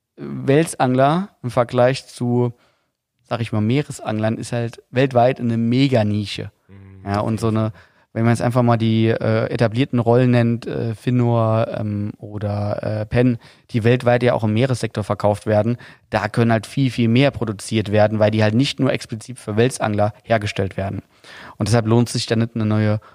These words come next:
Speaker 1: Rolle aufzusetzen. Und, äh, das haben wir jetzt erstmal verworfen. Und ich bin auch keiner, der irgendwo bei so einer Fabrik geht, die so eine X-Y-Rolle hat, wo, wo jeder mal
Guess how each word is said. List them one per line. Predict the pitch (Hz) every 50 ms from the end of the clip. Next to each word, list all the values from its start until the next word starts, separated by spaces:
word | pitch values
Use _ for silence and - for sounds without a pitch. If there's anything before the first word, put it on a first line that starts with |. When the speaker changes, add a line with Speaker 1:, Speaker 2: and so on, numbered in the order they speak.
| _ _ -
Speaker 1:
Rolle | 123 120 117 117 -
aufzusetzen. | 120 113 - - - 113 104 113 113 - - 117 110 110 - - - _ _ _ -
Und, | - 110 107 110 107 104
äh, |
das | 107 107 101 -
haben | 110 107
wir | 110
jetzt | 107 104 - -
erstmal | - - 117 - 113 104
verworfen. | - 98 95 95 95 104 98 90 -
Und | 110 110
ich | 104 -
bin | 160 160
auch | 135 -
keiner, | - 135 139 151 156 143 127
der | 135 135 131 131 -
irgendwo | - - 156 147 151 139 131 139 143 143 143 - - - - - - - - _ _ - - -
bei | 135 131 127 127
so | 131 135
einer | 139 135 131
Fabrik | - 131 120 - 147 147 -
geht, | 156 135 135
die | 143 139 131
so | 123 127
eine | 127 131
X-Y-Rolle | - 143 - - 165 156 - - - 143 143 - 147 147 143 139
hat, | 151 - - -
wo, | 131 123 123 123 120 117 120
wo | 123 127
jeder | 120 147 165 170 143
mal | 131 127 127 131 135